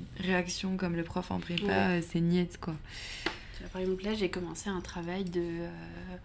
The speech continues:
Speaker 2: de, de documentation et de récit de vie, <clears throat> euh, que, que je... Donc j'écris, euh, sur moi, mais en utilisant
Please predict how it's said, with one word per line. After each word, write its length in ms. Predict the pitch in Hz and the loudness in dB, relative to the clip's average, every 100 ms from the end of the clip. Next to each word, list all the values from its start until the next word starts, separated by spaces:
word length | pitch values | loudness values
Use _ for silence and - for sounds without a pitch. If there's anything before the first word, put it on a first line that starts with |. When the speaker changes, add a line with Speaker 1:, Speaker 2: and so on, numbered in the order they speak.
| - - - - - - | -12 -14 -14 -16 -14 -10
Speaker 2:
de, 260 | 185 190 185 170 175 | -6 -4 -4 -6 -2
de 180 | 196 185 | 0 2
documentation 760 | 202 208 - 196 185 180 208 | 2 0 0 0 0 -2 0
et 60 | 208 | 2
de 120 | 175 | 2
récit 340 | 165 165 - 170 | 0 -2 -2 -2
de 60 | |
vie, 180 | 175 202 - - 214 | -2 -4 -8 -2 4
<clears throat> 20 | 220 214 240 240 220 190 180 - 190 | 4 6 6 10 10 8 0 -4 0
euh, 220 | 185 175 - | 2 2 0
que, 360 | 185 180 175 170 | 0 2 0 -2
que 120 | 185 | -2
je... 160 | 175 175 170 165 170 185 185 | 0 0 -2 -4 -8 -4 2
Donc 160 | 180 | 2
j'écris, 440 | 185 180 - 247 320 - - - - - - | 2 0 0 -4 -4 -8 -14 -12 -12 -10 -6
euh, 280 | 185 175 170 170 180 - - - - - - | -4 -4 -4 -4 -6 -8 -12 -14 -14 -14 -8
sur 200 | - 175 | -4 -2
moi, 320 | 180 190 277 - - | 0 -2 -4 -8 -2
mais 160 | 185 | 0
en 120 | 180 185 | 2 2
utilisant 440 | 180 - 185 185 | -2 -4 -2 -2